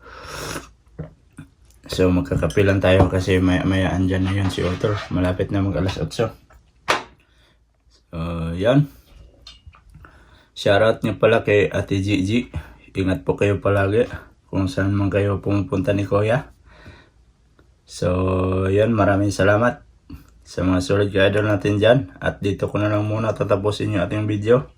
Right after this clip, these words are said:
Abangan nyo na lang ang susunod na video sa aming pagbiyahe papuntang Matsusaka doon kina Otol. So, hanggang dito na lang.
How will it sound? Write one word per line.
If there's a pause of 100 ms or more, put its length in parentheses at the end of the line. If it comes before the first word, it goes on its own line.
(1040)
Abangan
nyo
na
lang
ang
susunod
na
video (400)
sa (720)
aming
pagbiyahe
papuntang (640)
Matsusaka
doon
kina
Otol. (1040)
So, (800)
hanggang
dito
na
lang.